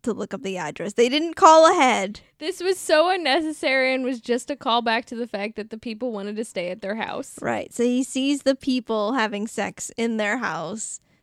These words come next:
Speaker 1: They're, they're, like, look-alike people.
Speaker 2: I guess.
Speaker 1: To Sarah, at least.
Speaker 2: Yeah.
Speaker 1: Having the, the, the wild kinky sex in the, in, right in the bay window in the, in the well-lit house.
Speaker 2: House.
Speaker 1: <laughs>
Speaker 2: In the middle of the nowhere.
Speaker 1: Yeah.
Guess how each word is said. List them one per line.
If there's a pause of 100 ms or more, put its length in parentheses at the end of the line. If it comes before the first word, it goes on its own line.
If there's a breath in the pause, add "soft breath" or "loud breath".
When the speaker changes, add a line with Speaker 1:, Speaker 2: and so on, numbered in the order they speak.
(120)
Speaker 1:
They're,
they're,
like,
look-alike (180)
people. (340)
Speaker 2:
I
guess.
Speaker 1:
To
Sarah,
at
least.
Speaker 2:
Yeah. (360)
Speaker 1:
Having
the,
the,
the
wild
kinky
sex
in
the, (120)
in,
right
in
the
bay
window
in
the,
in
the
well-lit (300)
house.
Speaker 2:
House.
Speaker 1:
<laughs>
Speaker 2:
In
the
middle
of
the
nowhere.
Speaker 1:
Yeah.